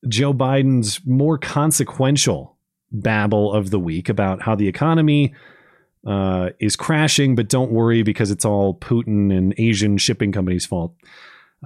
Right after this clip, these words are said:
I have to recognize Joe Biden's least coherent moment of the week,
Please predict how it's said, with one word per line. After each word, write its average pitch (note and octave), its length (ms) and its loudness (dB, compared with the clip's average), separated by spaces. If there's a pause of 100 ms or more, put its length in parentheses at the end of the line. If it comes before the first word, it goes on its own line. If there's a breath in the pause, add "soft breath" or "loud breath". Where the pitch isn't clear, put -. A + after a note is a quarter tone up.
(160)
I C#3+ 120 0
have A#3 240 0
to - 80 0
recognize D3 540 2
Joe C#3+ 160 0
Biden's B2 360 0
least C3+ 320 0
coherent B2 400 0
moment A#2 280 2
of G#2 80 2
the G#2 60 2
week, A2 320 0